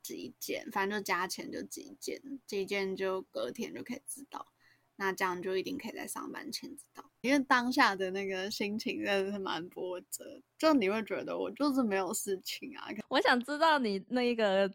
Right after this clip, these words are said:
Speaker 2: 测到自己发烧的当下，你心里的小剧场是什么？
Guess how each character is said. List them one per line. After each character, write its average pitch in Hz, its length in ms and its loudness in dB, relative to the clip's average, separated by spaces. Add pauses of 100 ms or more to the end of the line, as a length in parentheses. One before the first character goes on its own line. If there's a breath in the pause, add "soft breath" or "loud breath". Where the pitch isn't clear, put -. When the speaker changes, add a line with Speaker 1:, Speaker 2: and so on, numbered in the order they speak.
Speaker 2:
测 240 300 0
到 233 180 6
自 233 140 -6
己 180 120 -2
发 185 280 4
烧 185 220 2
的 170 80 2
当 170 280 -2
下， 196 180 -4
你 151 240 -8
心 208 360 -4
里 165 160 -2
的 151 120 -2
小 151 220 -2
剧 190 180 -6
场 156 280 -8
是 151 100 -8
什 - 180 -14
么？ - 120 -12